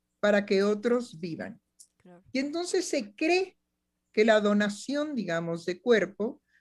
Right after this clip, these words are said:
Speaker 1: o de órganos, ajá, es verdaderamente un acto trascendente, eh, de gran elevación, ¿sí?, hacia otros. Cuando definitivamente,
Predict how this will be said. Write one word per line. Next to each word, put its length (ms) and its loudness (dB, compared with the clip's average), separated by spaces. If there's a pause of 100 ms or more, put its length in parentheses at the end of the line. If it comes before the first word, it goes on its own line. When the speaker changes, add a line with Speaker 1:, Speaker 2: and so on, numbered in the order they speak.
(160)
Speaker 1:
o 180 -2
de 140 0
órganos, 640 0 (100)
ajá, 460 -6 (400)
es 300 2
verdaderamente 1120 0
un 240 0
acto 420 -2
trascendente, 1300 -2 (400)
eh, 260 4
de 180 6
gran 520 4
elevación, 1160 -2 (300)
¿sí?, 520 -2 (720)
hacia 420 2
otros. 640 -4 (640)
Cuando 240 8
definitivamente, 1120 0